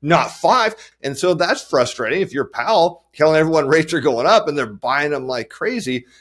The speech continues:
But Jeff, I think, you know, beyond the fact that who's buying them, which isn't, you know, necessarily an issue here. I d-, I don't care who buys them, whether they're foreign investors, U S investors, it doesn't matter to me. The, the issue is, for me, is the s-, steepest inversion since nineteen eighties in the curve.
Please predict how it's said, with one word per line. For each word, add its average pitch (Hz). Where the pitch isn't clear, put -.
But 151
Jeff, 185
I 160
think, 214
you 170
know, 160
beyond 190
the 185
fact 175
that 143
who's 135
buying 120
them, 107
which 123
isn't, 143
you 143
know, 120
necessarily 123
an 107
issue 120
here. 117
I 139
d-, 147
I 156
don't 135
care 110
who 113
buys 95
them, 127
whether 117
they're 107
foreign 110
investors, 104
U 101
S 101
investors, 104
it 101
doesn't 101
matter 98
to 82
me. 98
The, 127
the 127
issue 156
is, 120
for 110
me, 120
is 110
the 104
s-, -
steepest 160
inversion 110
since -
nineteen 107
eighties 101
in 90
the 92
curve. 120